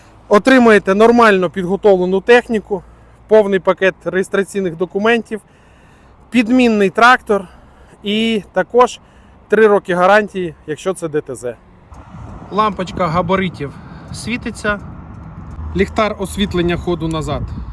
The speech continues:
світиться, правий поворот працює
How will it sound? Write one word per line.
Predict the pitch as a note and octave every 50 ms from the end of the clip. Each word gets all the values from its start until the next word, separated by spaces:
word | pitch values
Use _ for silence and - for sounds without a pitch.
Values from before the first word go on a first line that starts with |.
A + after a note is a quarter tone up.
| - -
світиться, | - - - G#3+ B3+ A#3 - A#3+ G#3 - - G3+ G3 F#3+ - - - - - - - - - - - - - - - - - - - - - - - - - - -
правий | - F#3+ G3+ G3 F#3 E3+ E3
поворот | C#3+ - D#3+ D#3+ D#3+ D#3+ E3 E3 E3 -
працює | F#3 F#3 G3 F#3+ - - A#3+ A#3+ A#3+ A3+ G#3+ G#3